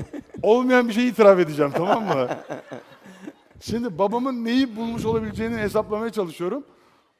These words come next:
Ama baktım ne söylesem aleyhime işleyecek. Sessizlik kaldım böyle. Uzaklara bakıyorum hani ben de.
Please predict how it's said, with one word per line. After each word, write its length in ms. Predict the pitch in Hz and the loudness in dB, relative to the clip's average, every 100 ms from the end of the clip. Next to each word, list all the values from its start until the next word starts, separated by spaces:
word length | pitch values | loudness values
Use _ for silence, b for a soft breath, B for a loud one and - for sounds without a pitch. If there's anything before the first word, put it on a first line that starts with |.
| _ | _
Ama 320 | 160 233 277 - - | -6 -4 -4 -8 -18
baktım 460 | 160 185 - 277 254 | -4 -4 -4 -6 -4
ne 100 | 294 | -4
söylesem 500 | 247 233 233 262 247 _ - | -4 -4 -4 -6 -8 _ -4
aleyhime 360 | 180 202 214 226 | -2 0 -4 -6
işleyecek. 420 | - 175 214 269 _ _ _ | -10 -12 -10 -12 _ _ _
Sessizlik 580 | - 220 - 233 202 - | -10 -10 -10 -12 -12 0
kaldım 340 | 156 143 139 | 0 0 -2
böyle. 260 | 147 208 285 B B B _ | -2 -2 -4 B B B _
Uzaklara 440 | 165 208 175 220 | -4 -2 0 0
bakıyorum 340 | 214 - 190 147 | 0 0 -2 -2
hani 200 | 123 127 | -6 -6
ben 180 | 135 | -6
de. 180 | 120 107 | -4 -6